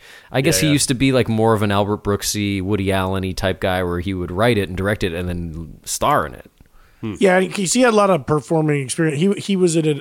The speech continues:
Speaker 3: a, like, a duo with Carl Reiner, and they'd done, like,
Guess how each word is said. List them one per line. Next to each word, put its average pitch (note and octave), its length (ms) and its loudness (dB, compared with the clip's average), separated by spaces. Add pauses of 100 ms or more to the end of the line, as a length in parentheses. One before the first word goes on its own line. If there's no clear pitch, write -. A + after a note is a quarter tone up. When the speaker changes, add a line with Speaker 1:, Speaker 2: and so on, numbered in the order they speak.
Speaker 3:
a, D3 40 -8
like, C#3+ 160 -4
a C3 80 -6
duo C3 440 0
with A#2+ 240 -8 (180)
Carl B2+ 320 -2
Reiner, B2 400 -2
and A#2 100 -6
they'd A#2+ 200 -8
done, B2 240 -8
like, A#2 140 -10